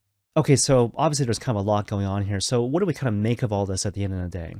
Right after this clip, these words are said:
Well, perhaps I must suggest that these two guys, the rich young man and the person of Zacchaeus, they represent two opposite ends of the spiritual spectrum, two possible outcomes when it comes to our relationship with Christ. So take, for example, the rich young man.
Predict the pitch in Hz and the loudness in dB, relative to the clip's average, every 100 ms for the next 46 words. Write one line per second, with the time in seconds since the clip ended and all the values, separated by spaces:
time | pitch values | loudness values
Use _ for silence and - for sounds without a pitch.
0 | - - - - _ _ 185 - 233 277 | -18 -20 -20 -20 _ _ -2 2 2 2
1 | 208 170 139 147 - 131 123 - 170 123 | 0 0 2 0 2 -2 -2 -2 0 2
2 | 123 92 92 - 107 104 131 160 - 135 | 0 -2 -6 -4 -4 -2 0 0 2 2
3 | 120 123 127 120 101 - 123 107 101 104 | 2 2 2 0 -2 -4 -4 -2 -4 -4
4 | 120 101 92 - - - - - - 156 | -4 -4 -2 -4 -4 -18 -20 -12 0 2
5 | 190 175 175 156 - - - 240 233 165 | 2 0 0 0 -4 -6 0 2 2 0
6 | - 165 135 135 135 127 110 - 123 120 | 0 -2 2 2 4 0 -2 -2 -2 -2
7 | - 120 - 87 107 113 - - - - | -2 -2 -4 -10 -12 -16 -20 -20 -20 -6
8 | - 220 214 175 - 175 - 147 127 147 | 0 2 2 -2 0 0 2 -2 0 -2
9 | 165 - 131 117 117 113 - 139 131 123 | -2 -2 0 0 -2 -4 -2 0 0 0
10 | - 117 110 110 120 117 131 - 123 123 | -2 0 2 0 0 2 2 0 -2 -4
11 | 101 - 95 - - - - _ _ _ | -6 -4 -6 -4 -10 -10 -20 _ _ _
12 | _ _ _ _ _ - - 180 160 - | _ _ _ _ _ -4 4 4 4 0
13 | - 240 - 156 131 131 127 123 113 - | -2 -2 0 0 2 0 0 0 0 0
14 | 113 104 98 95 | -2 -2 -4 -4